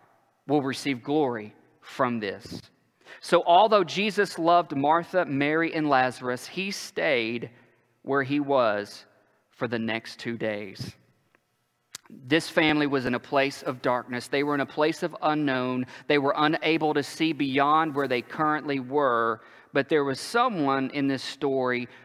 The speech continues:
who had the ability to see them in their current state,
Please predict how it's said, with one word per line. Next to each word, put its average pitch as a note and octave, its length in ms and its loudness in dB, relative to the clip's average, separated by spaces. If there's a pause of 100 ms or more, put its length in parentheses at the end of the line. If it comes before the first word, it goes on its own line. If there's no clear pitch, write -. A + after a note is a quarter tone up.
(100)
who C#3+ 180 0
had C#3 260 0
the C3 120 0
ability C3+ 580 0
to B2 100 -4
see D3 400 -4
them B2+ 240 -2
in B2 180 -4
their A#2 140 -2
current D#3+ 440 -4
state, A#2+ 500 -2